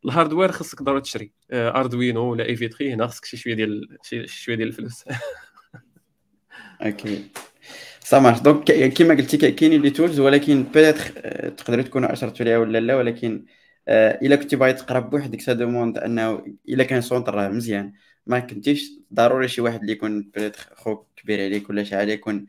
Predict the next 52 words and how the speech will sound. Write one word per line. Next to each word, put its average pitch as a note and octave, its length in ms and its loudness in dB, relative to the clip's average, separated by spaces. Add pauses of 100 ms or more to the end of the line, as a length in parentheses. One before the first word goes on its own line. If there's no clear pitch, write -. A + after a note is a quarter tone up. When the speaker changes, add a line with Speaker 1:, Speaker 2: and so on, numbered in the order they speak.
(260)
Speaker 2:
عنده G#2+ 160 -4
شويه A2 200 -2
د G#2 40 -2
الانفورماتيك G#2+ 680 -6
هو G#2+ 100 -2
اللي A2 120 -2
يقدر G#2+ 240 -4
يبوشيك، G#2+ 500 -8
حيت، A2+ 180 -10 (440)
آه، - 360 -6 (120)
بروبلي C3+ 400 0
صعيب B2 360 0
انك A#2 340 -2 (100)
مثلًا A2 280 -4
تخلي G#2 280 -10
دري G#2 240 -6
صغير A2 220 -4
قدام G2+ 340 -8
شي - 140 -16
فورماسيون G2+ 560 -8
اونلاين G#2 360 -4
ولا G2+ 140 -6
شي G2+ 140 -10
حاجه A2+ 320 -2 (320)
ويبقى A#2 320 -4
في A#2 60 -8
نفس A2+ 220 -10
الويب A#2 200 -6
سايت G#2+ 300 -4
ولا G2+ 140 -10
شي G2+ 100 -14
حاجه، F#2+ 140 -4
ضروري A#2+ 360 2
خص - 160 -18
تكون A#2+ 200 -10
شويه A#2 220 -4
د - 180 -10 (360)
الانتراكسيون A2+ 600 -4 (240)
كما A2+ 180 -4
قلتي. A#2+ 380 -8 (380)
الا A#2+ 160 4
كانت B2 400 -2
في F#2 360 -8
العائله A#2 300 4
ديالك A#2 240 -2
شي - 140 -10
واحد A2+ 220 -4
تي-، - 400 -12
تيقرا - 300 -12
الانفورماتيك G#2 520 -8
راه G#2+ 160 -2
جود، C3+ 320 -4